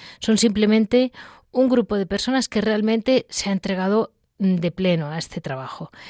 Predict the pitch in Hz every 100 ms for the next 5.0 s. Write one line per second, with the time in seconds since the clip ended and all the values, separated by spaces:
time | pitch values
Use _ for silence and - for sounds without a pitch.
0 | - - - - - 214 208 - 202 233
1 | 240 220 202 190 285 285 269 220 190 180
2 | 175 - 247 214 185 175 - 196 196 -
3 | 233 277 262 302 202 165 - 165 - 175
4 | 190 190 180 190 202 208 254 254 220